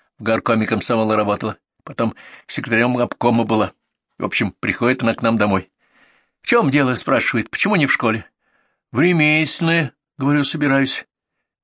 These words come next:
«Никаких ремесленных, иди в школу». И так я сначала пионер-вожатый, а потом учительницей стал. «Дорогие мои,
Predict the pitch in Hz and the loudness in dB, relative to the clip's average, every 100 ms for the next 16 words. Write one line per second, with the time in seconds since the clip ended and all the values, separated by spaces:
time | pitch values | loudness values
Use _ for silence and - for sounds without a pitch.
0 | - 143 135 156 135 151 151 135 139 117 | -12 -6 -2 0 2 2 2 0 0 -2
1 | - 135 139 151 - 156 135 - _ _ | -2 0 2 0 0 0 2 -2 _ _
2 | _ _ _ - 269 - 170 180 147 143 | _ _ _ -4 -2 0 -2 -2 -2 -4
3 | 135 127 127 120 104 - 101 90 90 82 | -4 -2 0 0 -2 -6 -4 0 0 2
4 | 123 196 175 139 - - 123 120 _ - | 2 2 -2 -8 -8 -6 -6 -6 _ -12
5 | - 107 101 101 - 95 - 95 - _ | -6 -4 -4 -6 -8 -8 -4 -4 -6 _
6 | _ _ _ _ _ _ _ _ - - | _ _ _ _ _ _ _ _ -20 -18
7 | - 156 208 220 208 226 180 139 110 82 | -4 0 2 2 0 0 2 0 0 -4